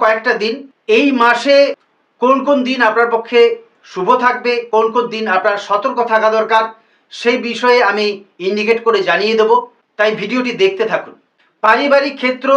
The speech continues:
মোটামুটি ভালো থাকবে, অর্থাৎ প্রেম, বিবাহিত জীবন, পারিবারিক ক্ষেত্র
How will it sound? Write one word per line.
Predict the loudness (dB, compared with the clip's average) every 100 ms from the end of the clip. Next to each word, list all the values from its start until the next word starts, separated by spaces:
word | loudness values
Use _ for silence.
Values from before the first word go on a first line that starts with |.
| 2 0 _
মোটামুটি | -4 0 2 0 -2 0
ভালো | 2 2
থাকবে, | 0 0 -2 -4 -14 _ -4
অর্থাৎ | -2 -2 -4
প্রেম, | -2 2 2 -2 -14 _ _
বিবাহিত | -2 0 0 -2 -6
জীবন, | 0 2 2 -4 _ -2
পারিবারিক | 0 2 2 0 -4
ক্ষেত্র | -6 -2